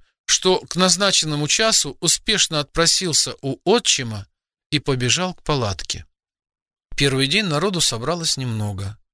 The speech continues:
Мальчик не очень-то понимал то, о чём говорят проповедники, но вот пение христианской молодёжи ему очень понравилось. После собрания он нерешительно подошёл к юноше с гитарой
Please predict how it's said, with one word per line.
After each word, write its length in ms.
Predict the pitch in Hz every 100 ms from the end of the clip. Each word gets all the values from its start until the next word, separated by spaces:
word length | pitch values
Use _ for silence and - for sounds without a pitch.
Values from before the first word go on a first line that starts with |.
| _ _
Мальчик 500 | 135 175 214 196 190
не 80 | 175
очень-то 500 | 196 247 - 151 151
понимал 440 | - 139 135 131 123
то, 240 | - 240 - -
о 120 | 139
чём 240 | - 180 160
говорят 420 | 156 160 143 -
проповедники, 920 | 160 165 208 185 131 104 92 - 95 - _ _ _ -
но 140 | 117
вот 220 | 113 -
пение 400 | - 196 226 185
христианской 800 | 156 147 139 - 135 123 - 127
молодёжи 720 | 120 120 120 135 214 165 107 90 _ _ _ _
ему 340 | 117 113 107 -
очень 460 | 180 202 - 180 156
понравилось. 880 | - 139 127 123 101 92 87 - - _ _ _ _ _ _ _ _ _ -
После 280 | 220 - 135
собрания 720 | - 113 147 185 170 165 - -
он 200 | 208 190
нерешительно 640 | 143 123 - 175 - 127
подошёл 500 | 117 113 113 - 120
к 80 | 101
юноше 460 | 151 196 190 - 175
с 60 |
гитарой 600 | 151 160 165 156 151 147